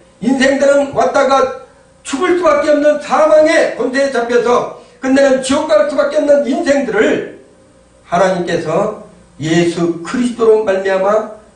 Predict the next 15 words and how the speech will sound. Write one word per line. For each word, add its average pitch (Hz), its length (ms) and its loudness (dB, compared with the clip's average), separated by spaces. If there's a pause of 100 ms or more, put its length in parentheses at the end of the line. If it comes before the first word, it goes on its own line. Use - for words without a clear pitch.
(180)
십자가에 - 680 0
대속 - 520 -6 (320)
우리와 165 320 -2
함께 175 300 -6
죽고 165 540 -4
그리스도로 262 440 -2
살게 226 320 -2
하시면서 180 800 -4 (960)
우리를 127 400 -6
천국 226 440 -6
백성 190 420 -4
삼아주시고 151 840 -6 (580)
구원하여 120 600 -4
주시고 110 640 -8
부활의 180 560 0